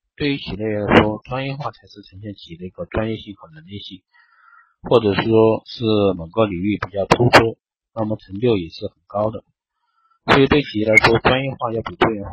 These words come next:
更容易成功。那就比如说举个例子，像格力只做空调，小天鹅只做洗衣机的。那太多的企业因为这个某个领域的比较突出，那基本上全中国的人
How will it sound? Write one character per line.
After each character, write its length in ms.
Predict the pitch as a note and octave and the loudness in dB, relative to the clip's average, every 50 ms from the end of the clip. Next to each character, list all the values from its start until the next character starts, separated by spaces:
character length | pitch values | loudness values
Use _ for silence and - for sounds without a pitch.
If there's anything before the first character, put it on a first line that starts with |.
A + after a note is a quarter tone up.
| G2+ - | -14 -12
更 140 | - A2 G#2 | -10 -10 -10
容 180 | F#2+ F2 F#2+ | -10 -10 -12
易 60 | G2 F#2+ | -12 -14
成 180 | - - E2+ | -14 -18 -20
功。 580 | _ _ _ _ _ _ _ _ _ - A2+ A#2 | _ _ _ _ _ _ _ _ _ -14 -8 -4
那 180 | B2 A#2+ A2+ A2 | -2 -2 -2 -2
就 180 | A2+ A#2+ A2+ | -2 -2 -4
比 160 | G#2 G2 F#2+ F#2 | -2 -2 -4 -4
如 100 | G2 A2 | -2 0
说 140 | A2+ A2 | 0 0
举 140 | G#2+ - F#2+ | 0 -2 -8
个 60 | G2 | -10
例 140 | G#2+ A#2 A2+ | -8 -8 -8
子， 140 | G#2 _ _ _ | -8 _ _ _
像 200 | - - A2+ A2 | -20 -14 -14 -14
格 120 | G2+ - G2+ | -10 -8 -6
力 180 | A2+ A#2 G2+ | -6 -6 -6
只 140 | - - - | -8 -12 -16
做 100 | - G2+ | -14 -8
空 220 | - - - G2+ | -4 -4 -4 -4
调， 240 | G2 F#2 F2+ E2+ E2+ _ | -6 -12 -14 -18 -20 _
小 200 | - - G2 F#2 | -12 -10 -8 -6
天 200 | G2 B2 A#2 A2 | -4 -2 0 0
鹅 80 | A2 | 0
只 160 | G#2+ - F2+ | -2 -4 -8
做 160 | F2+ G#2 G#2+ - | -10 -10 -10 -10
洗 140 | - - F#2+ | -10 -14 -18
衣 40 | G2 | -18
机 160 | _ - G#2+ | _ -16 -18
的。 100 | - - _ _ _ _ _ _ _ _ _ _ _ _ _ _ _ _ _ _ - _ _ _ - | -18 -18 _ _ _ _ _ _ _ _ _ _ _ _ _ _ _ _ _ _ -20 _ _ _ 0
那 80 | C#3 | 2
太 180 | B2+ - - D#3+ | 2 6 8 8
多 100 | D#3+ D#3 | 8 8
的 100 | D#3 D3 | 8 6
企 180 | - - - | 2 0 -4
业 140 | G2 G#2 G#2+ | -2 -2 -2
因 180 | G#2 G#2+ A#2 A#2 | -2 -2 -4 -8
为 60 | A2+ | -8
这 180 | A2 - A2+ A2 | -8 -10 -14 -14
个 140 | G#2+ G#2 G2+ G2 F#2 F2+ E2+ E2+ _ _ F#2+ | -10 -8 -6 -6 -6 -6 -8 -12 _ _ -20
某 80 | G2 | -16
个 140 | F#2+ F#2 A2+ | -10 -8 -8
领 160 | A#2 A2 G2 | -6 -6 -8
域 80 | G2 G#2+ | -10 -10
的 200 | G#2 G2+ F#2 - _ | -8 -10 -10 -10 _
比 80 | F#2 | _
较 160 | F2+ F#2+ G2+ G2 | -10 -10 -10 -10
突 160 | _ - A#2+ | _ -14 -18
出， 260 | A#2+ - B2 B2 - - | -14 -10 -12 -12 -10 -8
那 140 | C3 B2 A2+ | -8 -8 -8
基 140 | - - B2 | -8 -10 -20
本 220 | _ - F2+ F#2+ | _ -20 -20 -20
上 240 | _ - A#2 A2 G2+ F#2+ F2 _ _ _ _ _ _ _ _ _ _ _ _ _ _ _ _ _ _ _ _ _ _ _ _ _ _ _ _ _ _ _ | _ -10 -8 -8 -8 -10 -14 _ _ _ _ _ _ _ _ _ _ _ _ _ _ _ _ _ _ _ _ _ _ _ _ _ _ _ _ _ _ _
全 180 | - - G#2 G#2+ | -8 -6 -6 -4
中 160 | B2 B2 B2 | -4 -4 -4
国 80 | A#2+ A2 | -2 0
的 140 | G#2+ G#2 | 0 0
人 200 | G2 F2+ F2+ F2 | 0 0 -4 -6